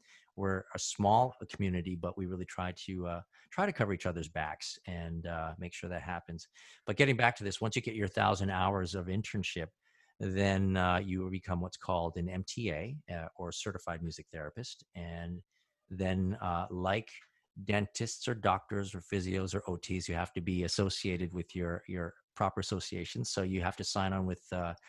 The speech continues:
Canadian Association of Music Therapy and M T A B C, Music Therapy Association of B C, and you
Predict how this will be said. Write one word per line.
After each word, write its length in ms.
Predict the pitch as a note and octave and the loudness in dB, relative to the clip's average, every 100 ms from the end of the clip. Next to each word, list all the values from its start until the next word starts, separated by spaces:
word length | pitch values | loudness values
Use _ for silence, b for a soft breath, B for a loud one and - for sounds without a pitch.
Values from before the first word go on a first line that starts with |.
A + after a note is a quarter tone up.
| B B | B B
Canadian 400 | - G#2+ G2+ G#2 F#2+ | 2 4 6 2 2
Association 580 | - G2+ G#2 G2+ - | 0 0 0 -2 0
of 60 | F#2+ | 0
Music 220 | G2 G2+ - | 0 -2 -4
Therapy 400 | F#2+ - G#2+ - | -4 -4 -6 -2
and 240 | F#2+ F#2 G2 | -2 -2 0
M 100 | G#2 | -2
T 180 | - G2+ | 0 -2
A 60 | |
B 140 | G2 F#2+ | 0 -2
C, 360 | - F3+ G#3 b b _ | -2 -2 -4 b b _
Music 240 | C#3 B2+ - | -2 -2 -2
Therapy 360 | G#2+ F#2 F#2+ | -2 -2 -4
Association 680 | F#2 G2 F2+ G2 F#2 - F#2 | -6 -4 -6 -6 -6 -4 -4
of 140 | F2 E2 | -4 -6
B 120 | F2 | -6
C, 340 | - F#2+ G2 | -4 -4 -4
and 180 | E2+ E2+ | -6 -6
you 220 | F2 F2 | -6 -8